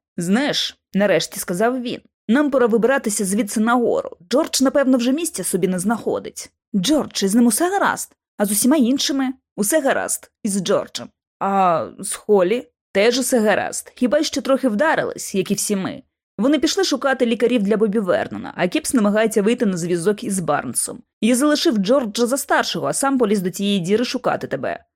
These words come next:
"Ти не повинен був цього робити", заперечила я. "Ти не можеш так ризикувати своїм життям".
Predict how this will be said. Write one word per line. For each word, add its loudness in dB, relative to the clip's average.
"Ти 2
не 4
повинен 4
був 2
цього 0
робити", 0
заперечила 0
я. -2
"Ти 4
не 6
можеш 2
так -2
ризикувати 0
своїм 2
життям". -2